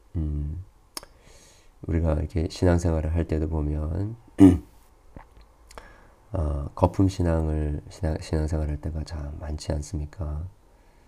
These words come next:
어, 우리 다윗과 사-, 이제 사울과 다윗의 모습도 우리가 보았지만, 어, 사울은 정말, 에, 겉으로는 참, 에, 아,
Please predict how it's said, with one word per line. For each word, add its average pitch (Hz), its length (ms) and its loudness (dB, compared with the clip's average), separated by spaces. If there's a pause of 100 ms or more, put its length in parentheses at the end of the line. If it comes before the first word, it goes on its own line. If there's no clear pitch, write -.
(380)
어, 76 240 -6
우리 78 360 -2
다윗과 82 420 0
사-, 78 280 0 (280)
이제 76 160 -4
사울과 82 1080 0
다윗의 76 440 -2
모습도 76 420 -6
우리가 76 220 -4
보았지만, 78 680 -6 (960)
어, 76 180 -6
사울은 78 800 0
정말, 76 520 -2 (960)
에, 76 240 -4
겉으로는 85 600 0
참, 98 640 -6 (220)
에, 76 380 -2 (680)
아, - 100 -10